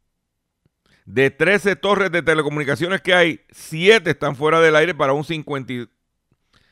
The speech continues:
tres punto ocho por ciento. En San Sebastián, de veintidós torres de telecomunicaciones,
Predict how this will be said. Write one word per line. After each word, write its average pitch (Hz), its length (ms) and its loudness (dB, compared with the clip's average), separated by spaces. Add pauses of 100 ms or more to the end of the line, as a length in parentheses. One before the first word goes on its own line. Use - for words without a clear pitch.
(160)
tres 170 280 0
punto 160 440 -4
ocho 151 240 -4
por 120 200 -10
ciento. 127 580 -8 (3250)
En 156 200 0
San 156 180 4
Sebastián, 160 1000 0 (3500)
de 143 180 2
veintidós 156 720 0
torres 202 340 4
de 180 120 -4
telecomunicaciones, 170 1000 -4